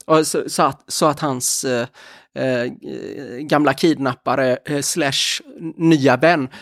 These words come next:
Speaker 2: blir lite orolig sådär.
Speaker 1: Ja.
Speaker 2: Och så slutar filmen med det.
Speaker 1: Mm.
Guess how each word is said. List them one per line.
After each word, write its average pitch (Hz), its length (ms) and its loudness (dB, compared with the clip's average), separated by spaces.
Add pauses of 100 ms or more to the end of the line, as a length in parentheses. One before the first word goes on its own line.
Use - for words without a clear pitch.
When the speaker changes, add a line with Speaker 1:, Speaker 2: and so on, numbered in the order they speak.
Speaker 2:
blir 139 240 2
lite 127 240 0
orolig 147 640 0
sådär. - 280 0
Speaker 1:
Ja. 110 140 -12 (180)
Speaker 2:
Och 147 100 -2
så 156 100 2
slutar 214 560 4
filmen 139 560 -4
med 208 300 -2
det. - 200 -6 (240)
Speaker 1:
Mm. 127 300 -12